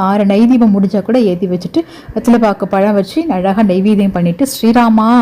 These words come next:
ஸ்ரீராமா, ஸ்ரீராமான்னு சொல்லி வேண்டி பிரார்த்தனை பண்ணிக்கோங்க. ராமான்னு சொன்னாலே போதுங்க, நம்ம ஆஞ்சநேயரோட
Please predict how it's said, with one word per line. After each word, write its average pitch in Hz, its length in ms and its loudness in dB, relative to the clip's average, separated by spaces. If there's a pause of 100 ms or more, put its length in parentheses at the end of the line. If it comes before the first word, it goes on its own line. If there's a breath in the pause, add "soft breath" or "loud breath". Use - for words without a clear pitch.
(140)
ஸ்ரீராமா, 190 480 -4 (100)
ஸ்ரீராமான்னு 180 640 -4
சொல்லி 214 220 -4
வேண்டி 165 220 -2
பிரார்த்தனை 147 400 -4
பண்ணிக்கோங்க. 156 380 -8 (440 loud breath)
ராமான்னு 214 480 0
சொன்னாலே 190 400 -4
போதுங்க, 180 420 -4 (560)
நம்ம 202 100 2 (120)
ஆஞ்சநேயரோட 185 440 -2